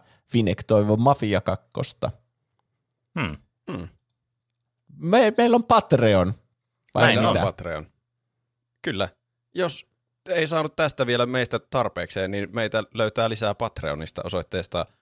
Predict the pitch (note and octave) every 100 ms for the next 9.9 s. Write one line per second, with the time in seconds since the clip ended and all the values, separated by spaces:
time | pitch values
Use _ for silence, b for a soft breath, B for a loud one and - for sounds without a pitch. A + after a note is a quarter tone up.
0 | _ _ C3 - G2+ G2+ G#2 - - -
1 | B2 - F2+ F#2+ - D#3 G#2 G2 A2 -
2 | E2 - _ _ _ _ A2 B2+ A#2+ G#2
3 | F2+ F2+ G2+ F#2+ F2+ E2 - _ _ B2
4 | G#2+ E2+ F2 G2+ - E2+ F#2 - F2+ F2+
5 | C#2+ D2 - D#2 D#2 F#2+ E2+ D#2 D#2+ E2+
6 | E2 _ D#2 D2 _ _ _ C#3 C#3 G#2+
7 | G2 G2+ F#2+ A#2 A2+ F2 E2 - G2 F2+
8 | F#2+ F2+ E2+ F#2 E2+ D2+ D#2 D#2+ E2+ -
9 | D#2 D2 E2+ D#2+ E2 E2+ D#2 D#2+